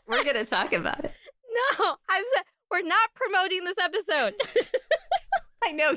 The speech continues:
Speaker 1: You wanna really keep this one on the down low. We did do an episode in our Sorta Spicy series called Our Sexy Haul,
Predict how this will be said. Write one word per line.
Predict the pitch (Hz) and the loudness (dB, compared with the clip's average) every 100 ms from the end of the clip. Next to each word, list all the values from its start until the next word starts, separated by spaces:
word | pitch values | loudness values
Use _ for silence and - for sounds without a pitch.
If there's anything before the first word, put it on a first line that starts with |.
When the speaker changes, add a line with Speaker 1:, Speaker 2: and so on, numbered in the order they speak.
| - | -2
Speaker 1:
You | 320 | -2
wanna | 339 302 262 | 0 2 -2
really | 220 254 254 233 | 0 2 2 0
keep | 220 226 240 | -4 -8 0
this | 233 226 | 0 0
one | 214 | 0
on | 202 | 0
the | 190 | 0
down | 175 185 175 | 0 0 0
low. | 165 - - _ - - - - - _ - | -2 -4 -4 _ -20 -20 -20 -20 -20 _ -8
We | 247 285 294 320 359 403 - 277 | -4 -2 0 2 0 -2 -6 -12
did | 277 285 240 233 240 285 427 - | -2 2 2 2 0 0 -4 -6
do | 254 269 220 208 220 285 | -4 2 2 2 0 -2
an | 294 | 0
episode | 247 240 240 - 202 185 202 | -2 0 -2 0 0 2 0
in | 208 196 | 2 2
our | 214 | 2
Sorta | - 240 330 | 0 -2 0
Spicy | - 220 339 | 0 0 -2
series | 349 208 190 247 | 0 0 0 -2
called | - 185 180 180 180 | 0 2 2 -2 0
Our | 175 180 | 0 -2
Sexy | - - 156 - - 240 349 | -4 -2 0 -2 -2 0 0
Haul, | - 302 233 180 185 247 370 | -2 0 2 2 2 0 -2